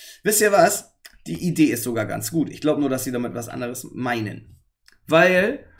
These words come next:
eine globale, also eine, eine globale Regulation für Krypto wäre doch top für uns. Dann müsstest du nicht, ähm, von Land zu Land gucken, wie du dein Krypto versteuern musst,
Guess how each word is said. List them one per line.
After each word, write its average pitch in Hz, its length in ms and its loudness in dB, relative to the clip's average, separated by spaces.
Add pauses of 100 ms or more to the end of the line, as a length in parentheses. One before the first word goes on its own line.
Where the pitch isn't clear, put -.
(220)
eine 123 260 -2
globale, 180 800 4
also 147 260 -2
eine, 127 140 -6
eine 113 320 -6
globale 165 640 0
Regulation 185 720 0
für 127 240 -4
Krypto 165 560 2
wäre 131 200 2
doch 104 340 -6
top 240 240 -2
für 113 160 -8
uns. 95 380 -10 (220)
Dann 110 100 -2
müsstest 185 280 0
du 147 60 2
nicht, 226 300 -2 (100)
ähm, 143 160 -4
von 139 240 -4
Land 165 280 0
zu 156 120 -6
Land 175 260 2
gucken, 160 380 -2 (220)
wie 175 180 2
du 170 120 6
dein 143 220 2
Krypto 165 300 -4
versteuern 156 640 0
musst, 147 340 0